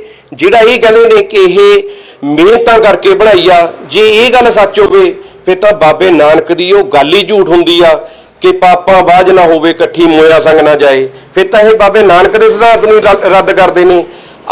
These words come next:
ਅਸਲ ਦੇ ਵਿੱਚ ਇਹ ਉਹ ਲੋਕ ਨੇ ਜਿਹੜੇ ਦਲਿਤਾਂ ਨੂੰ ਜ਼ਮੀਨਾਂ ਦੇ ਮਾਲਕ ਬਣਿਆ ਨਹੀਂ ਦੇਖਣਾ ਚਾਹੁੰਦੇ।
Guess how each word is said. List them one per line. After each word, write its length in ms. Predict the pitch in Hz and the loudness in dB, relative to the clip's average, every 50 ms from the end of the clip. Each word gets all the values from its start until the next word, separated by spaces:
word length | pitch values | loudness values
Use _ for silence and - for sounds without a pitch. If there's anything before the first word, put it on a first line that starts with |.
| 180 190 | -2 0
ਅਸਲ 220 | - 233 233 233 | 0 0 0 2
ਦੇ 100 | 226 226 | 2 2
ਵਿੱਚ 440 | 202 185 175 170 - 165 160 - - - - - - - - - _ _ _ _ _ 185 | 2 2 0 -2 -2 -2 -2 -2 -2 -4 -10 -18 -20 -20 -20 -20 _ _ _ _ _ -2
ਇਹ 220 | 202 220 233 226 | 0 2 2 2
ਉਹ 200 | 220 233 254 262 | 2 2 2 2
ਲੋਕ 300 | 226 453 403 359 - 170 | 2 2 0 0 0 -2
ਨੇ 160 | 320 - 349 - 415 440 440 - - - - - - _ - | 0 0 2 2 2 0 -2 -4 -12 -20 -20 -20 -20 _ -20
ਜਿਹੜੇ 520 | 131 - - 147 180 226 240 240 233 233 - | -20 -8 -4 0 0 2 2 2 0 0 0
ਦਲਿਤਾਂ 500 | 208 - 170 156 - 208 196 190 190 185 | 0 0 0 0 0 0 2 2 2 2
ਨੂੰ 460 | 170 170 180 196 208 214 226 - - - - _ _ _ _ _ 139 | 2 2 2 2 0 0 -2 -6 -12 -20 -20 _ _ _ _ _ -16
ਜ਼ਮੀਨਾਂ 540 | - - 147 147 151 156 156 160 175 180 175 | -10 -6 -2 0 0 0 0 0 0 0 0
ਦੇ 120 | 185 196 | 0 0
ਮਾਲਕ 380 | 170 147 143 143 156 165 - 175 | 0 0 0 0 0 0 -2 -4
ਬਣਿਆ 360 | - - 151 180 196 202 190 | -4 -2 0 0 2 2 2
ਨਹੀਂ 120 | 190 170 | 2 0
ਦੇਖਣਾ 300 | 147 147 - 147 143 131 | 0 -2 -4 -2 -2 -2
ਚਾਹੁੰਦੇ। 380 | 127 131 139 147 147 147 147 | 0 0 -2 0 0 -2 -4